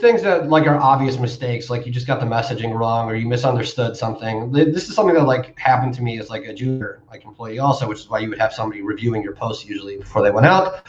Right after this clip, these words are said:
Or, you know, um, but it, it's, in terms of mistakes, mistakes, it's,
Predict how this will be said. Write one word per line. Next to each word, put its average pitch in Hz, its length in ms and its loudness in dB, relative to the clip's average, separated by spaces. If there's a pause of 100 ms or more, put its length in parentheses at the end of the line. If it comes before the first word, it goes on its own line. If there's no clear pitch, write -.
(260)
Or, 143 160 8
you 151 220 6
know, 151 380 6 (100)
um, 147 440 6
but 180 120 4 (100)
it, 175 120 2 (120)
it's, - 340 -6
in 175 100 -4
terms 240 220 6
of - 100 6
mistakes, 139 560 2
mistakes, 110 600 -6
it's, 147 180 -6